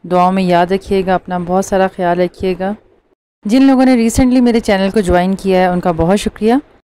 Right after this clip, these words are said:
और नए देखने वालों से रिक्वेस्ट है कि जब उनको मेरी रेसिपी अच्छी लगे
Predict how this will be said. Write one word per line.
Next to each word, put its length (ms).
और 100
नए 160
देखने 280
वालों 240
से 200
रिक्वेस्ट 380
है 140
कि 100
जब 180
उनको 220
मेरी 160
रेसिपी 420
अच्छी 260
लगे 320